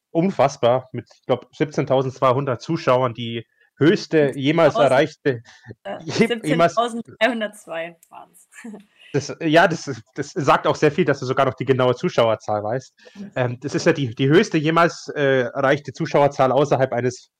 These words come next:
Speaker 1: Pokalfinales im Pokal selber. Also
Speaker 2: Ja.
Speaker 1: nicht irgendwie ein Bundesligist, sondern, äh,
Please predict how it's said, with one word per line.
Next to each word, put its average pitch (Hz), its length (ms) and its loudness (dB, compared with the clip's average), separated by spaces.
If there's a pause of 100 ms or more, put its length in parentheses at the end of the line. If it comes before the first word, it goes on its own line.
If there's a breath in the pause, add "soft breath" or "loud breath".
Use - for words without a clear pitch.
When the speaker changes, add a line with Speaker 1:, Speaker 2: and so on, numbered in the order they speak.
(120)
Speaker 1:
Pokalfinales 131 800 2
im 165 120 -2
Pokal 131 380 2
selber. 127 460 2 (600 soft breath)
Also 131 220 0
Speaker 2:
Ja. 131 60 0
Speaker 1:
nicht 151 140 -4
irgendwie 143 360 -2
ein 127 160 -4
Bundesligist, 151 580 -2
sondern, 139 360 -2 (320 loud breath)
äh, 127 260 2